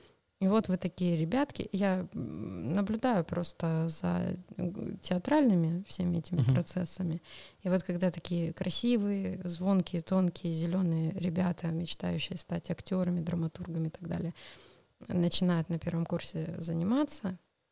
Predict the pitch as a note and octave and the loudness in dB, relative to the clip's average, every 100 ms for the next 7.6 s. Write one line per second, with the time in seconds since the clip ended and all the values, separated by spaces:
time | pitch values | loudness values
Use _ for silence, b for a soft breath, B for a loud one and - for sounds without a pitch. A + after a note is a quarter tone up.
0 | _ - - A3+ B3+ C#4 E3+ G3 F#3 E3 | _ -12 -6 -4 -4 -2 -2 0 0 0
1 | - A3+ G3 F3+ F#3+ - - - - F3+ | -2 0 0 0 -2 -6 -10 -14 -6 -2
2 | D#3+ - D#3+ - F3 E3 - F3+ F#3 - | 0 -2 -4 -2 -2 -2 -2 -2 -4 -6
3 | F3 - E3+ E3+ - E3 - - F3 F3 | -8 -4 -2 -2 0 0 0 -2 -2 -2
4 | - D#2+ - - b b b b b - | -2 -4 -6 -12 b b b b b 0
5 | F#3+ G#3+ B3 A3+ - G3 G3 F3 A3 B3 | 4 6 4 2 0 2 2 2 0 0
6 | - F3 F3 E3 - F3 G3 F3+ E3+ F3 | -2 -2 -2 -2 -6 -4 -4 -2 -2 -2
7 | E3+ F3+ - D#3+ - | -2 -4 -4 -6 -6